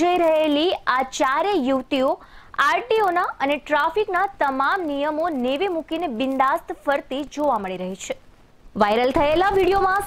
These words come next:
સુરત શહેરની એમ ટી બી કોલેજની ચાર એન સી સી કેડેટ્સ એક મોપેડ પર ખાખી વર્દીમાં જોખમી રીતે પસાર થઈ રહેલી જોવા મળે છે. આ યુવતીઓનો વીડિયો સુરત શહેરના અઠવા વિસ્તારનો છે, જ્યાં એક બે નહીં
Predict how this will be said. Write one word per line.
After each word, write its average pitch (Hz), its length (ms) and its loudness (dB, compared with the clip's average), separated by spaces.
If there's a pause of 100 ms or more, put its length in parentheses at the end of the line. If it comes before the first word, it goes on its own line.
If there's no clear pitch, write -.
સુરત 359 300 2
શહેરની 349 480 2
એમ 330 160 0
ટી 349 160 2
બી 339 160 -4
કોલેજની 320 480 0 (220)
ચાર 311 200 2 (220)
એન 294 160 -4
સી 339 180 -2
સી 359 160 -4
કેડેટ્સ 285 640 -2
એક 277 220 -6
મોપેડ 359 420 0
પર 311 160 0 (160)
ખાખી 277 400 0
વર્દીમાં 277 640 0 (140)
જોખમી 359 500 0
રીતે 349 180 -4 (120)
પસાર 277 340 0 (160)
થઈ 311 160 0
રહેલી 269 320 -2
જોવા 185 220 -2
મળે 170 260 -10
છે. - 120 -10 (560)
આ 220 100 4
યુવતીઓનો 349 520 2 (100)
વીડિયો 302 360 0
સુરત 277 300 0
શહેરના 262 420 0 (140)
અઠવા 240 320 -2
વિસ્તારનો 226 560 -4
છે, 330 100 -4 (640)
જ્યાં 349 280 0 (120)
એક 330 240 -2
બે 403 80 2 (100)
નહીં 320 240 -2